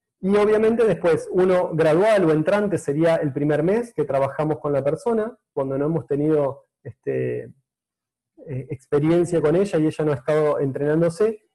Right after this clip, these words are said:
Y después los que se llaman mesociclos básicos, que son uno desarrollador, uno estabilizador,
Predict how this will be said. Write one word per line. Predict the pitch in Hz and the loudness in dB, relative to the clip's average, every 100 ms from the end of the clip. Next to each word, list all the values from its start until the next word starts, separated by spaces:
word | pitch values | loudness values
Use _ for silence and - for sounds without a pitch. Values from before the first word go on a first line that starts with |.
| _ | _
Y | 180 | -2
después | 196 202 220 214 - | -2 0 0 0 -4
los | 156 - | -4 -4
que | 147 | -4
se | 131 165 | -4 0
llaman | 175 170 | 0 0
mesociclos | 151 156 156 170 175 | -2 -2 -6 -2 0
básicos, | 180 185 170 147 139 | 0 0 -2 -6 -6
que | |
son | 135 156 | -4 0
uno | 165 185 | 0 2
desarrollador, | 180 175 180 175 175 196 208 226 - | 0 0 0 0 0 0 0 -2 -2
uno | 170 165 | 0 0
estabilizador, | 165 151 139 135 131 120 - | 0 0 0 -2 -4 -6 -6